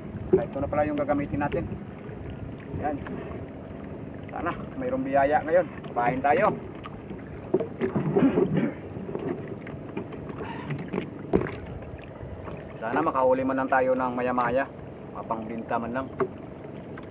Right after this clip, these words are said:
Sana may mayroong maya-maya dito mga katamsak. Kahit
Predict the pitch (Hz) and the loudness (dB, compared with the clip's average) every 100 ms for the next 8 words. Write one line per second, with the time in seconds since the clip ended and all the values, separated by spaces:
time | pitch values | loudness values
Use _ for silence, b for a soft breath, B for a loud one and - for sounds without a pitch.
0 | - 110 135 131 120 117 120 123 120 117 | -4 0 2 4 2 0 -2 0 2 2
1 | 117 113 117 143 135 123 123 131 - 147 | 2 0 -2 0 2 2 0 -2 -2 -2
2 | - - - - - - - - - - | -4 -10 -8 -6 -8 -8 -10 -10 -10 -10
3 | - - - - - - - - - - | -12 -12 -10 -8 -8 -8 -4 -4 -2 -6
4 | - - - - - - - - - - | -10 -12 -12 -12 -12 -10 -10 -10 -10 -10
5 | - - - - - - - - - - | -10 -10 -10 -10 -10 -10 -10 -10 -8 -8
6 | 117 | -6